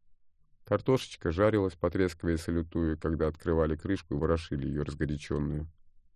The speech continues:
Соленые огурцы безвольные лежали в тарелке, оплыв слабым рассолом.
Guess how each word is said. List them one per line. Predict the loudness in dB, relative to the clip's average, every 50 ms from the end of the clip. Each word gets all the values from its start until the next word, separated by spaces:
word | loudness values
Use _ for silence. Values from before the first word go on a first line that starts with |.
| _ _ _
Соленые | 2 6 6 8 8 8 8 6
огурцы | 4 4 2 0 0 -2 -2 -2 0 0
безвольные | 2 0 0 0 2 4 6 6 6 6 4 4
лежали | 4 2 2 2 2 2 2 2
в | 0 -2
тарелке, | -2 0 2 2 0 0 -2 -2 -4 -6 -6 -8 _ _ _ _ -4
оплыв | -4 -4 -2 0 0 0 0 0
слабым | -2 0 0 0 2 2 2 2
рассолом. | 2 0 0 -2 -6 -4 -4 -2 -2 -4 -6 -8